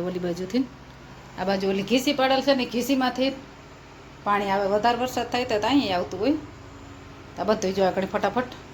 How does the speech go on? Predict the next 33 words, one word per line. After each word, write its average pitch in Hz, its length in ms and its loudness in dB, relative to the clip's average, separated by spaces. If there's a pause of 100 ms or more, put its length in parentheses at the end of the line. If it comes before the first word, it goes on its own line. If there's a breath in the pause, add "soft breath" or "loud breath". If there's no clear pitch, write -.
(120)
ખડકી 190 380 0
દો. 165 60 -4 (840)
જો 180 80 -2 (140)
કમ્પ્લીટ 247 480 2
બધું 226 240 -2 (1300)
વેઠે 196 220 -2 (100)
ભરી 233 240 2
દીધું 202 280 -4 (1500)
ખાંચામાં. 175 440 -6 (880)
હજી 226 180 0
વરસાદ 190 300 0
થાય 202 140 2
એટલે 185 200 -4
પાણી 202 220 -2
આવશે 226 240 -4
તો 170 120 -6
જે 185 80 -4
આપણે 180 220 -4
ડબ્બાની 180 340 -2
જે - 140 -8
પાઇપ 190 220 -2
રાખી, 240 300 -2 (1040)
નકર 185 340 -4
છે 233 120 -2
ને 196 140 0
લોટનો 190 260 0
ડબ્બો 180 240 0
ભેજ 220 240 2
પકડે. 185 260 -6 (1400)
બધું 190 260 -6
હમાઈ 175 280 0
ગયું 175 160 -8
જો 180 60 -6